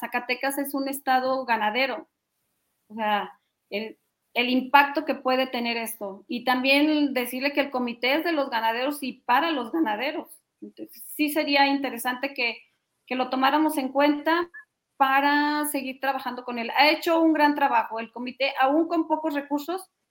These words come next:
este, se hizo un gran trabajo, se hizo mucho. Puede seguir operando y trae una logística. Le hemos trabajado mucho también a un, a un,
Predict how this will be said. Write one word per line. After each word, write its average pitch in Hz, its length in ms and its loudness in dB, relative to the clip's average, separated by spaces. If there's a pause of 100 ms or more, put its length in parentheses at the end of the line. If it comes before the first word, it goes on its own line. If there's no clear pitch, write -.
(120)
este, 247 640 -2
se 254 180 -6
hizo 277 480 0
un 277 200 -2
gran 254 380 -2
trabajo, 233 400 -2
se 226 220 -12
hizo 262 260 -6
mucho. 269 380 -6 (920)
Puede 302 280 0
seguir 294 320 -2 (320)
operando 285 840 0 (300)
y 247 480 -6
trae 277 220 2
una 294 160 4
logística. 294 720 -2 (600)
Le 262 100 -2
hemos 294 180 2
trabajado 262 480 0
mucho 294 360 2
también 269 500 -2
a 277 100 2
un, 285 360 0
a 254 180 -2
un, 262 1160 -4